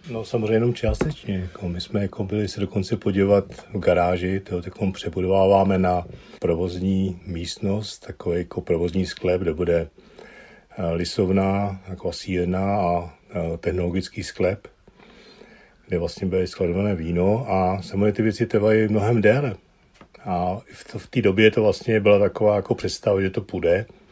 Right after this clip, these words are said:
udělat, ale během toho přišlo jako další několik investicí, třeba jsme koupili tady dům a vysázeli jsme novou vinici, takže ty věci jdou postupně, ale myslím, že to je pořád jako v tom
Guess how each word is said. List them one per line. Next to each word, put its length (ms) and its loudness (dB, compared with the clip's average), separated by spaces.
udělat, 480 -2
ale 240 2
během 300 -4
toho 180 0
přišlo 460 -2
jako 400 0
další 680 -6
několik 280 -2
investicí, 760 -6
třeba 220 -12
jsme 180 -8
koupili 320 -6
tady 180 -2
dům 480 -2
a 360 0
vysázeli 500 -2
jsme 160 -6
novou 180 0
vinici, 500 -6
takže 280 -6
ty 160 -6
věci 300 -6
jdou 380 0
postupně, 760 0
ale 180 0
myslím, 320 0
že 60 -2
to 140 0
je 100 4
pořád 480 0
jako 420 0
v 340 -16
tom 480 2